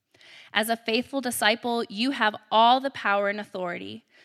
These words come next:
to call forth the manifestation of the kingdom in those places. Where there is fatherlessness, manifest the perfect and loving heavenly Father and be embraced. Where there is fear and ins-, insecurity,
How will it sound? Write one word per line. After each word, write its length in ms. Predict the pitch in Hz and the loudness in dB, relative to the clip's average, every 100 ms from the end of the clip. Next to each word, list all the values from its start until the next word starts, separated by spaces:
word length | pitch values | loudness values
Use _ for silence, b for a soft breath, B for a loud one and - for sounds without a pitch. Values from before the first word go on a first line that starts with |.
| _ | _
to 100 | 254 | -10
call 240 | - 220 214 | 2 2 2
forth 560 | - 254 254 285 - | -4 -2 0 0 -4
the 80 | 226 | -6
manifestation 1000 | 214 220 226 226 208 - 214 202 - 202 | -4 -2 -4 -6 -8 -8 -8 -8 -10 -12
of 140 | 180 190 | -14 -14
the 60 | |
kingdom 520 | - 226 196 185 101 - | -8 -6 -6 -6 -8 -10
in 200 | - 196 | -8 -6
those 220 | 190 190 | -6 -8
places. 680 | - 175 175 - - - - _ _ B B B B | -10 -10 -10 -14 -12 -14 -14 _ _ B B B B
Where 380 | - 220 240 285 | -2 2 4 2
there 240 | 254 262 | 0 0
is 260 | 240 226 - | -2 -8 -2
fatherlessness, 960 | 220 208 226 262 277 - 277 285 - - _ | 2 4 2 0 -4 -4 -2 -2 -4 -10 _
manifest 600 | 233 240 247 240 226 - | -4 -2 0 0 -2 -4
the 100 | 226 | -10
perfect 640 | - - 247 - 285 - - | -6 0 0 0 -4 -6 -10
and 180 | 226 214 | -8 0
loving 460 | 214 220 226 226 226 B B B B B _ | 2 2 -2 -8 -8 B B B B B _
heavenly 440 | - 214 220 226 | 0 0 2 -4
Father 480 | 220 - 190 175 156 | -4 0 0 0 -4
and 240 | 165 190 190 | -6 -8 -8
be 100 | 202 | -10
embraced. 680 | 190 - 175 - - - - - _ _ _ | -6 -8 -8 -10 -10 -12 -18 -20 _ _ _
Where 180 | 220 240 | 6 6
there 160 | 254 247 | 8 4
is 240 | 226 - | 2 -6
fear 440 | - - 247 269 | -4 2 6 8
and 180 | 269 254 | 6 2
ins-, 260 | 233 - - | 0 -6 -8
insecurity, 760 | 226 226 240 - 233 240 277 | -6 -6 -8 -4 0 0 0